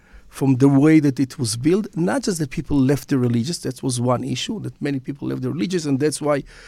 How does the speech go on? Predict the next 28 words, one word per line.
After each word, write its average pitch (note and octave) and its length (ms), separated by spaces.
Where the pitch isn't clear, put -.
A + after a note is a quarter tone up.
Haredim C#3+ 560
start - 360
to C#3 80
build C#3 220
a B2+ 40
s-, - 240
a, C3+ 160
a A#2 40
strategy C3+ 720
how C#3 240
we C#3 100
can C3+ 180
segregate F3+ 640
from C3+ 140
the B2 80
community C3 480
to C3 120
make C3+ 220
sure E3+ 300
that C#3 180
we C#3 80
won't C#3 360
lost C3 360
our A#2 140
kids, G#3 240
because C3+ 320
we E3+ 200
believe C#3+ 560